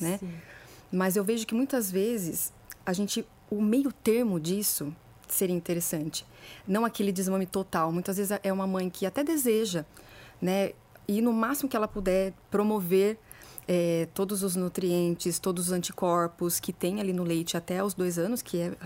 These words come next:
Speaker 1: são as recomendações, mas muitas vezes ela tá tão cansada, tão exausta que ela não consegue.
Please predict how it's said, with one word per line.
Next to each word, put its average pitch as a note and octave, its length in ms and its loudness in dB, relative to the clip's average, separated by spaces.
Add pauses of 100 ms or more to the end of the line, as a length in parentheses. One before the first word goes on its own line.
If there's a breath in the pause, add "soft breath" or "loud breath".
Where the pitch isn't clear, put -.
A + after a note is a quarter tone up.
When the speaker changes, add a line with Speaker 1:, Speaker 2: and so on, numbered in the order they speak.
Speaker 1:
são D#3+ 200 -4
as D#3 120 -4
recomendações, E3 840 -4 (380 loud breath)
mas G#3 120 -2
muitas A3+ 200 -2
vezes A3+ 100 0
ela G#3+ 100 2
tá G3+ 120 -2
tão A#3+ 340 -2
cansada, G3 380 -2
tão G#3+ 140 -4
exausta G#3 240 -4
que - 60 -8
ela G#3 80 -2
não G#3 120 -2
consegue. G3+ 520 -4